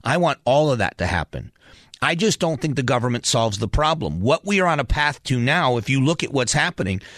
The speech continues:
there are jobs out there and good paying jobs out there for people. People have an opportunity right now to go to work,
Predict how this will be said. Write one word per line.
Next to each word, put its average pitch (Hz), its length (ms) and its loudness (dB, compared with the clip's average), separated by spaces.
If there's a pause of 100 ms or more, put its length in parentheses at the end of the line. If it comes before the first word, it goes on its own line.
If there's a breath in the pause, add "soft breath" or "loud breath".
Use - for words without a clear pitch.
(140 loud breath)
there 220 160 2
are 185 100 2
jobs 147 480 2
out 127 220 0
there 123 220 2
and 98 180 -2
good 147 240 0
paying 143 280 2
jobs 117 360 0
out 117 180 0
there 104 160 0
for 95 160 -6
people. 69 460 -8 (260 loud breath)
People 170 320 2
have 160 160 2
an 135 140 -2
opportunity 147 680 0
right 123 320 0
now 117 500 0
to 120 100 -2
go 110 200 0
to 117 80 0
work, 135 540 -2